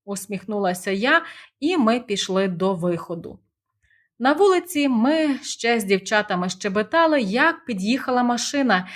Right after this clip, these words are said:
і цей хлопчак попрямував до неї. Я мимоволі подивилася йому услід. У мене міг бути такий син. Раптом мій погляд вперся в інші карі очі.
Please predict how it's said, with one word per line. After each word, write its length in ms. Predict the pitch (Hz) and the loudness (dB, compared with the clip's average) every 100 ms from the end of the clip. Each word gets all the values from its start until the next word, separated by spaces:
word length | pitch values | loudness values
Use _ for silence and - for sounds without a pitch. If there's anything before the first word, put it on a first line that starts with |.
| - - _ | -18 -20 _
і 120 | 214 | -6
цей 320 | 196 - 233 226 | -6 0 2 2
хлопчак 800 | - 214 - - 320 339 - - | 0 -4 -4 0 2 2 -4 -8
попрямував 720 | 214 196 185 185 185 202 202 | -6 0 2 2 2 2 2
до 100 | 208 | -2
неї. 560 | 190 180 175 170 175 _ _ _ _ _ | 2 2 2 -4 -8 _ _ _ _ _
Я 280 | 190 262 349 | -6 0 2
мимоволі 640 | 311 254 240 214 302 285 202 | 2 2 2 2 2 2 0
подивилася 800 | - 190 196 202 226 220 - 208 | -4 -2 -2 0 0 0 -2 -2
йому 400 | 208 208 214 214 | 0 2 2 0
услід. 520 | 220 - 269 254 - - - _ _ _ _ | -2 -4 -2 -2 -6 -20 -20 _ _ _ _
У 80 | 202 | -4
мене 520 | 208 247 285 277 262 | 0 2 4 2 0
міг 240 | 240 240 208 | 0 -2 -4
бути 640 | 233 277 269 240 233 233 - | -4 -4 -2 0 0 -4 -10
такий 360 | 165 156 185 175 | -12 -10 -6 -4
син. 500 | 180 - 240 233 196 - _ _ _ _ _ | -4 -6 -4 -6 -6 -14 _ _ _ _ _
Раптом 500 | 220 330 339 247 220 | 2 2 2 -2 0
мій 140 | 220 226 | 2 2
погляд 400 | 320 311 294 294 | 2 2 0 -2
вперся 640 | - 262 269 262 277 254 | -2 0 0 -2 -2 0
в 80 | 247 | 4
інші 360 | 285 - 185 | 4 2 -4
карі 320 | 175 196 202 | -4 -2 0
очі. 480 | 220 226 220 - 170 | 2 0 0 -6 -10